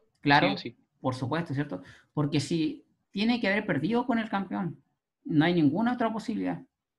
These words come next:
Speaker 1: El, el segundo mínimo tiene que haber perdido con el campeón, porque si no se hubiese enfrentado con el campeón, por ejemplo, hubiese, hubiese quedado acá.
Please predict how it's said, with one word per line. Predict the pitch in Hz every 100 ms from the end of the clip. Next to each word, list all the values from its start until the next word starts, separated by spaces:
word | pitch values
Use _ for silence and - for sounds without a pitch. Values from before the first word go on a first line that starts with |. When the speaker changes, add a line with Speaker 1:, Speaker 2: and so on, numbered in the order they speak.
| _ _ _ _ _
Speaker 1:
El, | 147 131 131
el | 151 143
segundo | - - 143 247 254 269
mínimo | 277 240 147 151 202 - _ -
tiene | 202 208
que | 208
haber |
perdido | 190 175 196
con | 196
el |
campeón, | 196 - _ -
porque | 156 151
si | 151 170
no | 180
se | 180
hubiese | 220 226
enfrentado | 214 220 226
con | 226 226
el |
campeón, | 233 226 160 165
por | 170
ejemplo, | - 202 185
hubiese, | 180 170 185 - -
hubiese | 170 151 165
quedado | 156 156 147
acá. | 139 117 120